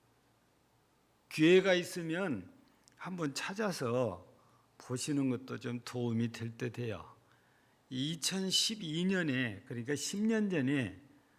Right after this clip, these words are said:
아주 우리가 쇼킹한 영화를 볼 수 있었어요. 개봉이 이천십이 년도니까.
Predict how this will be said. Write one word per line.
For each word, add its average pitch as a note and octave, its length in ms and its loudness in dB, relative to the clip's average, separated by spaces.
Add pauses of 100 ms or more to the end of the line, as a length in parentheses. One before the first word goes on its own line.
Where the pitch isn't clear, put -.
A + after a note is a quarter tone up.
(380)
아주 B2+ 640 -2 (720)
우리가 B2+ 580 0
쇼킹한 F3 760 -2
영화를 A#2 920 0 (2000)
볼 C3 180 -4
수 A#2+ 160 -6
있었어요. G#2+ 460 -10 (720)
개봉이 C3+ 540 4
이천십이 C3 720 0
년도니까. A2+ 760 -4